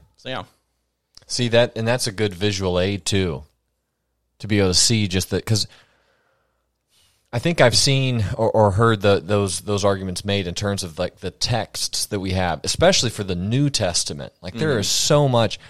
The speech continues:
Speaker 2: I think, um, I think I heard a, a statistic where it was like, or not statistic, but a, um, if you took away every single,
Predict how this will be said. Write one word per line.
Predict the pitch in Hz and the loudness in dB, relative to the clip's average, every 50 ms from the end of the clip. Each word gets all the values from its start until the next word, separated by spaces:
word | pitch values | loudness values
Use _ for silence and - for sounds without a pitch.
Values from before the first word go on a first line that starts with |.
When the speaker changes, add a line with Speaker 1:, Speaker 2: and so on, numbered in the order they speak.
| - - | -10 -8
Speaker 2:
I | 113 110 | -6 -4
think, | - 147 151 160 151 - | -2 -2 -2 -2 0 2
um, | 135 117 107 101 98 92 90 101 - _ - | 2 2 2 2 0 -4 -6 -10 -14 _ -8
I | 113 | -4
think | 110 147 147 139 | -2 -2 0 2
I | 127 113 | 4 4
heard | 107 110 113 113 104 104 | 4 4 2 2 2 2
a, | 101 95 92 73 92 | 2 2 2 0 0
a | 92 | -2
statistic | - - - - - 117 107 - - 95 90 - | -4 -4 -4 -2 0 0 0 0 -2 -4 -4 -4
where | 95 73 | -6 -6
it | 52 | -4
was | - - - | -4 -2 -2
like, | 90 87 82 - - _ _ _ _ _ _ _ _ _ - | -2 -2 -2 -4 -10 _ _ _ _ _ _ _ _ _ -8
or | 98 | -4
not | 101 92 82 - | -4 -2 -2 -2
statistic, | - - - - - 87 - - 82 - - | -4 -4 -4 -2 -2 -2 -2 -4 -6 -6 -4
but | - 90 90 | -4 -2 0
a, | 85 87 82 - 85 | 0 0 -2 -2 -2
um, | 85 82 80 80 80 80 - _ _ _ _ _ _ _ _ _ _ _ - | -2 -2 -4 -6 -8 -10 -14 _ _ _ _ _ _ _ _ _ _ _ -2
if | 135 139 139 - | 0 0 0 0
you | 147 156 | -2 -4
took | 156 - - 160 147 - | -2 0 2 2 2 2
away | - 123 113 113 110 110 107 107 101 - - | 2 2 4 4 4 4 4 2 0 0 2
every | 107 107 107 104 123 123 117 | 2 2 2 2 0 -2 0
single, | 110 - - 117 110 110 104 101 95 92 90 87 85 85 - | 0 0 0 0 0 -2 0 0 0 0 0 0 -2 -6 -10